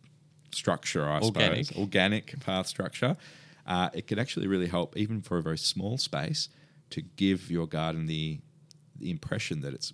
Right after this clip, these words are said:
Speaker 1: much larger than it is.
Speaker 2: Mm, yeah.
Speaker 1: Um, you know, by creating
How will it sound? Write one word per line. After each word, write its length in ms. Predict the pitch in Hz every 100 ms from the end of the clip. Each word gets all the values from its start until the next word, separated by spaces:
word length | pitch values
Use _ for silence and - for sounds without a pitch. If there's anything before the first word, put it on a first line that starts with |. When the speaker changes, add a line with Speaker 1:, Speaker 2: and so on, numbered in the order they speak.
| - -
Speaker 1:
much 460 | 78 78 - -
larger 360 | 67 73 73 69
than 160 | 60
it 100 | 62
is. 400 | 67 52 - - -
Speaker 2:
Mm, 600 | 82 82 80 78 71 69
yeah. 80 | 78
Speaker 1:
Um, 300 | 76 73 73 78
you 120 | 80
know, 100 | 73
by 120 | 73
creating 500 | 73 - 80 78 76